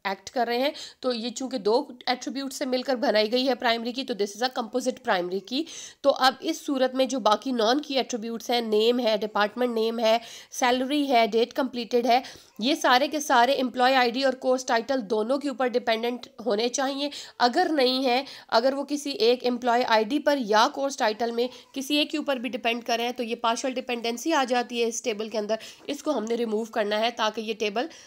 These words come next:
सेकंड नॉर्मल फॉर्म के अंदर आ जाए। ठीक है, अब इस, फिलहाल ये टेबल आपका सेकंड नॉर्मल फॉर्म में नहीं है क्योंकि इसके अंदर पार्शियल डिपेंडेंसी है। हमने कल, कल की एग्जांपल में, जो लास्ट लेक्चर में हमने पार्शियल डिपेंडेंसी देखी थी, तो उसमें हमने यही टेबल डिस्कस किया था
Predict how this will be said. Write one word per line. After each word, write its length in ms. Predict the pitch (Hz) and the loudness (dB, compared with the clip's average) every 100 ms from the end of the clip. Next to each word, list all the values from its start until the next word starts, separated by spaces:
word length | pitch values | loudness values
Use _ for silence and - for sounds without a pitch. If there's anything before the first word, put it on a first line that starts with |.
| - _ - - | -20 _ -20 -4
सेकंड 320 | 277 294 285 | -2 0 4
नॉर्मल 320 | 214 208 226 | 4 4 0
फॉर्म 260 | 247 240 214 | 0 0 2
के 100 | 214 | 0
अंदर 280 | 196 277 - - | 2 -2 -4 2
आ 120 | 190 | 4
जाए। 260 | 180 175 139 - - - _ _ _ - _ - _ | 4 0 -2 -12 -20 -20 _ _ _ -20 _ -20 _
ठीक 200 | - 294 | -2 2
है, 100 | 381 381 - - | 2 0 -6 4
अब 260 | 254 262 | 4 4
इस, 280 | 302 349 - | 0 0 0
फिलहाल 420 | - 349 311 277 | 2 4 6 6
ये 80 | 285 | 2
टेबल 320 | 285 254 269 | 2 2 2
आपका 260 | 262 226 277 | 0 0 -2
सेकंड 260 | 277 233 262 | -2 -2 0
नॉर्मल 320 | 226 226 254 | 0 0 -2
फॉर्म 240 | 254 240 | 0 0
में 100 | 247 | 0
नहीं 280 | 220 247 269 | 0 -2 0
है 80 | 262 | -2
क्योंकि 280 | 262 226 262 | -2 -6 -8
इसके 200 | - 240 | -6 -6
अंदर 120 | 254 | -4
पार्शियल 380 | 254 226 262 233 | 0 0 -2 -4
डिपेंडेंसी 600 | 220 220 208 202 202 247 | -2 -2 0 -2 -4 -6
है। 80 | 277 | -4
हमने 240 | 208 208 | -4 -4
कल, 220 | 220 226 220 - - - | -2 -2 -4 -16 -20 -2
कल 140 | 240 | 0
की 140 | 240 254 | 0 -2
एग्जांपल 420 | 220 226 226 240 | 2 2 2 0
में, 120 | 240 | 0
जो 80 | 240 | 0
लास्ट 280 | 208 240 247 | 0 0 -2
लेक्चर 260 | 220 240 | -4 -4
में 120 | 233 | -2
हमने 240 | 240 220 226 | -2 -2 -4
पार्शियल 320 | 220 240 247 | -2 -2 -2
डिपेंडेंसी 520 | 233 240 233 233 254 | -2 -4 -2 -4 -2
देखी 260 | 226 233 262 | -4 -4 -4
थी, 120 | 285 | -4
तो 120 | 277 | -2
उसमें 180 | 254 269 | -2 -4
हमने 160 | 254 269 | -4 -4
यही 220 | 240 269 | -2 -2
टेबल 280 | 240 202 214 | -2 -4 -4
डिस्कस 340 | 214 247 226 | -6 -8 -8
किया 180 | 233 208 | -4 -2
था 200 | 233 | -2